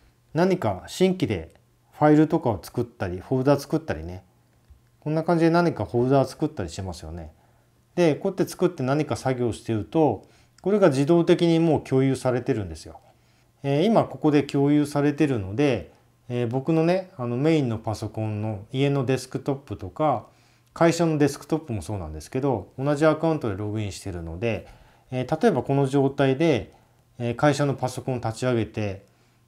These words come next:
で、普通に開くと、えー、もうこれが入ってるんですよ。同期されて。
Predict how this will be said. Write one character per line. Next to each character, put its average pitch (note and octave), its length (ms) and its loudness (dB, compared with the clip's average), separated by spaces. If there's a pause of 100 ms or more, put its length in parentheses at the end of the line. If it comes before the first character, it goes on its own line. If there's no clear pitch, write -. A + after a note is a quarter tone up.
(100)
で、 F3 360 2
普 - 100 -16
通 E3+ 160 2
に D#3+ 80 2
開 E3 240 4
く - 160 -12
と、 D3 420 0 (280)
え G#2+ 100 -4
ー、 A#2 40 -2
も D3 120 0
う - 40 -2
こ D3+ 120 0
れ E3 80 4
が D3+ 60 0
入 C#3+ 140 -4
っ C#3+ 40 -8
て C#3 140 -2
る F#2 80 -6
ん E2+ 40 -8
で D#2+ 60 -10
す - 80 -16
よ。 F2 100 -14
同 G2+ 160 -8
期 - 80 -12
さ G#2 120 -4
れ E2+ 80 -10
て。 - 180 -16